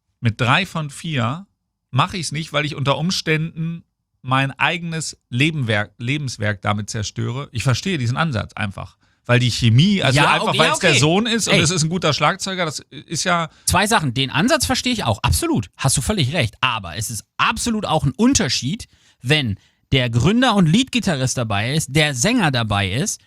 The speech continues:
Speaker 2: und am Ende ist es in Anführungsstrichen bei aller Wertschätzung nur der Drummer, der ersetzt wird, was ganz anderes, als wenn bei
Speaker 1: Oh, jetzt
Speaker 2: Kaius
Speaker 1: kriegen wir wieder böse Post
Speaker 2: als
Speaker 1: von
Speaker 2: wenn
Speaker 1: allen Drummern.
Speaker 2: Ich hab, nein, nein, nein, ich hab
Speaker 1: <laughs>
Speaker 2: bei aller Wertschätzung gesagt. Und ist gerade das Beispiel John Bonham zeigt, wie wichtig der Drummer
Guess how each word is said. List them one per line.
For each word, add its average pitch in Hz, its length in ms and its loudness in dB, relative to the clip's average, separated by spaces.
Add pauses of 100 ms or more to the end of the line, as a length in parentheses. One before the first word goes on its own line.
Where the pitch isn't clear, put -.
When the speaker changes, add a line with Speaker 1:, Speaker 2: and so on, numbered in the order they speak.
(240)
Speaker 2:
und 175 140 2
am 151 100 -6
Ende 220 240 4
ist 160 300 0
es 160 100 0
in 147 120 -2
Anführungsstrichen 180 680 0
bei 135 160 -2
aller 214 480 -2 (140)
Wertschätzung 156 720 -2 (160)
nur 202 240 6
der 170 160 2
Drummer, 170 340 2
der 110 140 -2
ersetzt 101 320 -6
wird, 127 160 -6
was 123 160 -2
ganz 202 240 0
anderes, 147 500 0 (360)
als 143 260 2
wenn 208 260 2
bei 139 100 2
Speaker 1:
Oh, 127 160 6
jetzt 131 120 6
Speaker 2:
Kaius - 100 2
Speaker 1:
kriegen 151 140 4
wir 143 80 6
wieder 135 160 4
böse 147 280 4
Post 139 300 0
Speaker 2:
als 156 80 0
Speaker 1:
von 147 140 4
Speaker 2:
wenn 185 80 0
Speaker 1:
allen 151 200 -2
Drummern. 139 300 4
Speaker 2:
Ich 101 80 4
hab, 180 140 4
nein, 156 200 0
nein, 196 140 4
nein, 113 220 4
ich - 120 2
hab 120 120 2
Speaker 1:
<laughs> - 0 -
Speaker 2:
bei 135 160 0
aller 196 260 -2
Wertschätzung 151 540 -4
gesagt. 101 280 -4
Und 156 140 4
ist 151 160 -4
gerade 185 300 -2
das 175 160 -6
Beispiel 170 440 -4
John 147 260 0
Bonham 180 440 0
zeigt, 170 420 -2
wie 135 200 -2
wichtig 165 340 0
der 151 120 -6
Drummer 143 360 -2